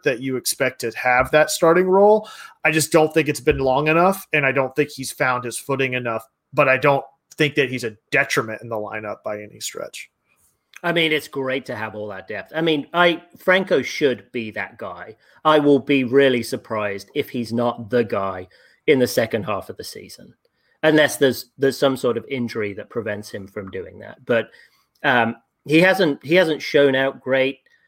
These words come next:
Speaker 2: Um, I find it's weird that he's a D P.
Speaker 1: That
Speaker 2: I
Speaker 1: was gonna
Speaker 2: feel
Speaker 1: be
Speaker 2: like
Speaker 1: my comment. <laughs> Yeah.
Speaker 2: it's weird where he's a D P because his transfer was only, like,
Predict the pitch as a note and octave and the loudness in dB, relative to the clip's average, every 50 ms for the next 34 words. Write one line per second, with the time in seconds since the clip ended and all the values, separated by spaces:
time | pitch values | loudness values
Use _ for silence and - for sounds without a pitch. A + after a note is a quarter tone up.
0 | _ _ _ _ _ _ - C#3+ B2+ A#2+ A#2 A2+ G#2+ G#2 G#2+ _ - - G#3 G#3 | _ _ _ _ _ _ -2 0 0 0 0 -2 -4 -8 -12 _ -4 -4 -2 2
1 | - G3+ D4+ E4+ D#4+ A3 - - C3+ C#3+ F3 G#3 G#3+ G#3 G#3 E3+ D#3 - - F3 | 4 4 4 4 4 0 -2 -2 0 4 6 8 6 6 4 0 -4 -2 -2 -6
2 | F3 E3 D#3 B2+ - G2+ - C3 C3+ D#3+ D#3+ - - - B2+ C3 D3 F3+ G3+ G3+ | -4 -2 -2 -4 -6 -6 -8 -8 -8 -8 -8 -10 -8 -6 -4 -4 -4 -6 -8 -12
3 | - - - _ - F3 F3 F#3 G3 G3 E3 F#3+ A#3 - - F#3 - F3 D#3+ B2+ | -14 -20 -12 _ 0 2 4 4 4 4 4 6 6 6 6 6 6 6 4 4
4 | - - F3 D#3 D3+ C#3+ C#3+ C#3 C3+ C#3 C#3 - - - F#3 - - - F#3 - | 2 0 0 0 0 0 -2 -4 -2 -2 -4 -4 -6 -6 -6 -4 0 -2 -2 -2
5 | - - - - G3+ G#3 - G3+ G#3 A#3+ D4 F4 E4+ C#4 C4 B3+ A3+ - A#3 G#3+ | -4 -14 -6 0 2 2 2 4 4 2 2 2 2 2 2 2 2 0 -4 -2
6 | F3 G#3 G#3 G#3 G3+ G#3 G3+ G3+ F#3+ F#3+ F#3 - F3+ F3 E3 E3+ - _ _ - | 0 0 -2 0 0 0 -2 -2 -2 -8 -8 -4 -4 -4 -4 -4 -12 _ _ -10
7 | E3+ F3 D3+ - - - G3 G#3 A#3+ C#4 B3 - - - G3 F3+ F3+ F3 F3 F3 | -10 -10 -10 -10 -10 -6 -6 -4 -4 -6 -8 -12 -8 -4 -2 -2 0 0 2 0
8 | F3 E3+ - - _ _ - E3 D3+ D3 C#3 - - E3 G3 A3+ A#3+ A#3+ A#3 G#3+ | 0 0 -2 -6 _ _ -10 -8 -8 -8 -8 -8 -6 -4 -2 0 0 0 0 -2
9 | F#3+ D#3 D3+ D3 C#3+ C3 B2+ - - | 0 0 2 2 2 0 0 -4 -12